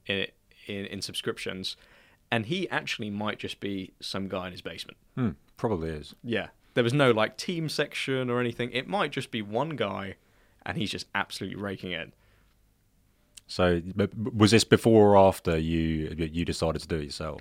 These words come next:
Speaker 1: Oh,
Speaker 2: 'Cause
Speaker 1: this was literally, like, two days ago.
Speaker 2: Oh, right, okay.
Speaker 1: Yeah. I, I, uh, 'cause I was trying to do, I'm trying to do some search engine optimization for, for Ascent. So I was like, "Oh, who, who is our competitors?" Oh,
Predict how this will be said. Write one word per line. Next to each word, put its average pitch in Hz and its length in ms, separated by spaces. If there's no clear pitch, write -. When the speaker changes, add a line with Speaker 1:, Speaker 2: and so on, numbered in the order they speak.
Speaker 1:
Oh, 147 60
Speaker 2:
'Cause 190 80
Speaker 1:
this - 140
was 135 100
literally, 123 540
like, 101 220
two 98 280
days 87 280
ago. 65 140
Speaker 2:
Oh, 110 160
right, 87 260
okay. 71 140
Speaker 1:
Yeah. 95 320
I, 113 440
I, 143 40
uh, 120 280
'cause 110 140
I 110 40
was 104 220
trying 104 300
to 107 140
do, 104 80
I'm 101 200
trying 101 240
to 101 80
do - 20
some 95 340
search - 440
engine 92 220
optimization 92 760
for, 95 380
for 101 280
Ascent. 95 320
So 110 140
I - 20
was 104 100
like, 113 220
"Oh, - 160
who, 165 320
who 165 100
is 135 100
our 127 100
competitors?" 131 480
Oh, 208 320